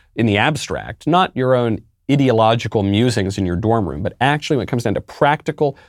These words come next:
who's got the political power here? If you're now always siding with the Democrats, that makes you worse than a Democrat because you're, you're a, you're a traitor to your party <laughs> and to your constituents.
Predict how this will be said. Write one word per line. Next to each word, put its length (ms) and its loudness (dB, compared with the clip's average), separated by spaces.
who's 280 2
got 200 2
the 60 -6
political 360 -2
power 320 0
here? 180 -12
If 160 0
you're 280 2
now 400 0
always 560 2
siding 440 0
with 100 -2
the 80 -4
Democrats, 680 -2
that 120 4
makes 260 0
you 120 2
worse 340 2
than 160 0
a 60 -4
Democrat 580 -8
because 680 0
you're, 560 2
you're 280 2
a, 260 2
you're 260 0
a 40 2
traitor 500 0
to 100 0
your 140 2
party 480 -2
<laughs> 20 -10
and 140 0
to 40 4
your 140 2
constituents. 680 -4